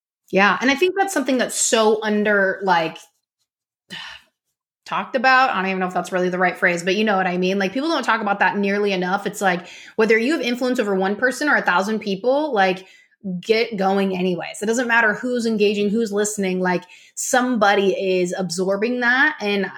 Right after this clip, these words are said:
people get lazy where they don't like, comment, share, whatever, because there's so much content that's out there, but people are watching, they are listening.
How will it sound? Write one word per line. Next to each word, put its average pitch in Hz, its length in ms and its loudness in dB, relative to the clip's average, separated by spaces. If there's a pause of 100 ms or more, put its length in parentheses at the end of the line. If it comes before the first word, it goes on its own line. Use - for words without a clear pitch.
(120)
people 220 760 2
get 208 240 0
lazy 208 380 2
where 190 180 2
they 190 120 0
don't 196 260 0
like, 196 240 2
comment, 202 360 -2
share, 208 360 2
whatever, 196 320 2
because 196 320 0
there's 226 200 -4
so 220 140 -2
much 208 160 -4
content 196 320 -6
that's 185 160 -4
out 196 160 0
there, 208 80 -2
but 190 160 0
people 254 220 -2
are 233 160 0
watching, 208 360 0
they 185 120 -6
are 202 180 0
listening. 190 420 -6